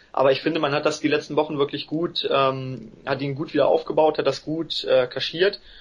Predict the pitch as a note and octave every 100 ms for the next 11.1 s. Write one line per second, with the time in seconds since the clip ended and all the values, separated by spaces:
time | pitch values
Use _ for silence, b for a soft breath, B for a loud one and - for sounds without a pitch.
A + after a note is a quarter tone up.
0 | B - C#3+ C#3 C3 - - - - C#3
1 | D#3+ C#3+ C#3+ - D3 D3 C#3+ C#3 C3+ C3
2 | C3+ C3+ C#3+ D3 - - B2+ B2+ B2 B2
3 | C#3+ C#3+ D3 D#3 D#3 b b - C#3 C3+
4 | - - B2+ B2 - C3 D3+ D3+ C#3+ C#3+
5 | C#3+ - B2+ C3 C3 C3 C3+ C3 - B2+
6 | B2+ D3 D3+ D3 C#3+ - C3+ C#3 C3+ C#3
7 | C#3+ C3+ C3+ C3 C3 D3+ - - - A2
8 | A#2 A2+ G#2+ G#2+ A#2+ A#2+ C#3 D3 D3 D#3
9 | - D3+ D3+ E3 D#3+ B B B B -
10 | C3+ C3+ C3+ B2+ - - A#2+ A#2+ A#2+ A#2
11 | A2+